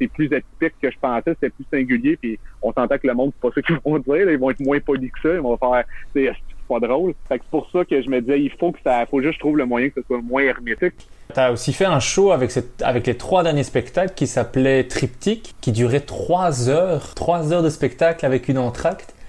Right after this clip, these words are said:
Speaker 2: Est-ce que c'était pas épuisant de jouer trois heures sur scène, euh ?
Speaker 1: Ouais, vraiment, vraiment. Parce que des fois, il y a des, il y a, il y a des humoristes que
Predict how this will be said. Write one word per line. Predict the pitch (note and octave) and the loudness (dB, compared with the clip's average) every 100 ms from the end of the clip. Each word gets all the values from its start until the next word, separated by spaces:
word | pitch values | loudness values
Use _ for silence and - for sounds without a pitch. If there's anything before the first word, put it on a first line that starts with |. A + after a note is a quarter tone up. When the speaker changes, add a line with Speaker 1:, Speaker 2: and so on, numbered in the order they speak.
| - - | -18 -6
Speaker 2:
Est-ce | - - | -6 -2
que | - | -4
c'était | A2+ B2+ | -2 -2
pas | - D#3 D3+ C3+ - D#3 | 2 4 4 2 0 0
épuisant | D#3+ D#3 C#3+ C3+ B2+ E3 F3+ | 0 0 0 2 2 0 2
de | B2+ | 0
jouer | A2 B2+ | 2 0
trois | C3 - C#3 B2 | -2 0 2 2
heures | D3 D3 | 0 0
sur | - C3 | -4 -6
scène, | - D3 D3+ D3 | -2 0 2 0
euh ? | A#2+ A#2 A#2 A#2 A#2+ - - | 0 -2 -2 -4 -6 -10 -6
Speaker 1:
Ouais, | B2+ C#3+ | 0 0
vraiment, | B2+ B2+ B2+ | 2 0 2
vraiment. | B2+ A#2+ D3 _ _ _ - | 2 0 -2 _ _ _ -4
Parce | D#3 | 0
que | |
des | F3+ F#3 | 2 2
fois, | - | 2
il | |
y | G#3 | 4
a | |
des, | D#3+ D3+ | 4 4
il | C#3+ | 2
y | C#3+ | 2
a, | C#3+ | 2
il | C#3 C#3 | 2 0
y | |
a | |
des | C3+ C#3+ | 2 2
humoristes | C#3 D3+ C3 E3+ A#3 _ | 2 2 2 2 -2 _
que | C3+ C3+ | 0 2